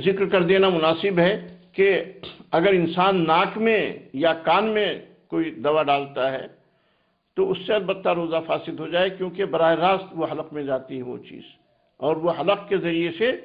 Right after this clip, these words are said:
उसका असर दिमाग में भी पहुँचता है और पेट में भी पहुँचता है। तो कान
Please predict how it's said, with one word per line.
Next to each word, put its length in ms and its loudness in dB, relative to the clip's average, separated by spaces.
उसका 240 -4
असर 240 -2
दिमाग 360 0
में 180 -6
भी 120 -8
पहुँचता 460 -2
है 80 4
और 100 0
पेट 240 -8
में 160 -6
भी 120 -4
पहुँचता 460 -6
है। 120 -6
तो 80 -2
कान 260 2